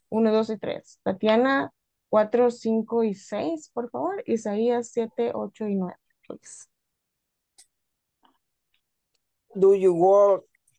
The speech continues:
Speaker 2: in a
Speaker 1: Private.
Speaker 2: pri-, private company? Do I want to he-, hear again? Does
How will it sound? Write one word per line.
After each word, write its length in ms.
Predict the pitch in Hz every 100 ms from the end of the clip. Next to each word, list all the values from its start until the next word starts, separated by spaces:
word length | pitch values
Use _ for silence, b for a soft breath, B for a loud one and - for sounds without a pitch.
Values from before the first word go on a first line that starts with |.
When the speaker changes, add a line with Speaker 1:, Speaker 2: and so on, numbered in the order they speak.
| _
Speaker 2:
in 640 | 185 196 196 190 185 180 165 -
a 520 | 151 156 151 143 135 - _ _ _ _ _ _ _ _ _ _ _ -
Speaker 1:
Private. 480 | 226 240 196 - - _ - - _ _ -
Speaker 2:
pri-, 460 | 185 202 220 196 165
private 680 | 160 208 226 214 226 226 220 _ _
company? 640 | - 220 185 160 135 120 - _ _ _ _ _ _ _ _ _
Do 140 | 196 196
I 160 | 202 202
want 320 | 208 208 190
to 340 | 202 190 185 175
he-, 460 | - 202 220 220 214
hear 520 | - - - 220 226 214 - - _ -
again? 680 | 165 180 196 220 180 139 131 _ _ _ _ _ _ _ _ _ _ _ _ _ _ _ _ -
Does 440 | 170 196 220 -